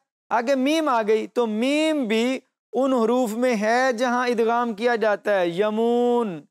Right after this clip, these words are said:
या के बाद मीम आती है, तो यहाँ मीम की मिसाल है,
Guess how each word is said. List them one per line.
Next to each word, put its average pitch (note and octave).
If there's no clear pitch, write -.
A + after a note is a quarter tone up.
या F3
के G#3+
बाद A3+
मीम G#3
आती D#3+
है, D3+
तो D#3+
यहाँ G3+
मीम G3+
की F#3
मिसाल D#3
है, E3